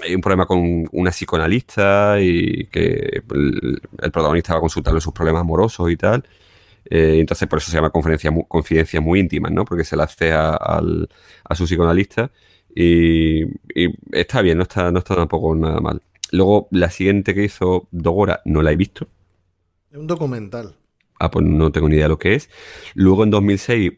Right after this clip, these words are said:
Speaker 1: hace
Speaker 2: Mira, te-,
Speaker 1: un
Speaker 2: mira, ¿tienes curiosidad? Te voy a decir de qué va.
Speaker 1: Ah.
Speaker 2: Filmado sin guión ni diálogo, este documental es una obra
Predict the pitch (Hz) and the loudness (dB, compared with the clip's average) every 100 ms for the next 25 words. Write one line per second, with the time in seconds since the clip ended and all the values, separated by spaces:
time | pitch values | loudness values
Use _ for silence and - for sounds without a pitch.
0 | - - 170 - 92 92 170 143 165 185 | -6 0 4 6 6 4 2 2 0 -2
1 | 185 175 185 196 131 151 156 165 147 120 | -4 -4 -6 -8 -10 -12 -14 -16 -16 -18
2 | 85 _ _ _ _ _ 90 113 160 202 | -20 _ _ _ _ _ 0 2 2 2
3 | 233 202 190 185 185 196 170 147 139 151 | 4 2 2 2 4 4 2 2 2 2
4 | 214 226 220 214 180 170 170 156 160 170 | 0 -2 -2 -4 -6 -4 -4 -2 0 0
5 | 165 165 143 117 113 110 | 0 -2 -4 -6 -8 -10